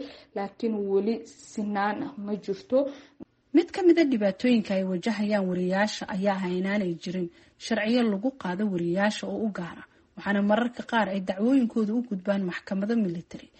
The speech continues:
Speaker 2: Sidoo kalena askarta iyo maamulada sida xun ula dhaqma ama dhaawaca wariyaasha iyo qalabkooda ayaan wax maxkamad ah la soo taagin.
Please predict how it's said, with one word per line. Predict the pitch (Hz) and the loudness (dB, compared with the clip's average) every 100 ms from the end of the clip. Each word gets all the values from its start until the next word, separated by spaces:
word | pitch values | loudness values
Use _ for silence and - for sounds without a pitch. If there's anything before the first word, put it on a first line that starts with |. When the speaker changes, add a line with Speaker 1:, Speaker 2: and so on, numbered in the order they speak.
| - _ - | -20 _ -8
Speaker 2:
Sidoo | 262 220 | 0 0
kalena | - 202 202 196 | 0 0 0 -2
askarta | - 247 220 - | -4 -4 -4 -10
iyo | - 190 | -8 -4
maamulada | 190 190 190 214 220 | -2 -2 0 0 0
sida | 190 - 262 214 | -4 -6 -4 -4
xun | - 240 | -4 -6
ula | - 233 | -2 -4
dhaqma | 214 202 - 185 170 _ - - _ _ | -4 -10 -8 -10 -10 _ -20 -20 _ _
ama | 233 277 311 | 4 6 6
dhaawaca | 233 202 202 220 | 4 2 2 0
wariyaasha | 220 196 190 202 233 240 180 | 0 0 0 2 2 0 -6
iyo | 202 214 | -4 -4
qalabkooda | - 247 202 - 170 160 - - | 0 0 0 -6 -10 -10 -10 0
ayaan | 208 214 | 4 6
wax | 254 - | 4 0
maxkamad | 220 - - 196 208 | -4 -4 -4 -2 -2
ah | 170 | -4
la | 175 | -6
soo | 165 - 175 | -6 -6 -6
taagin. | - 185 175 196 | -6 -14 -10 -8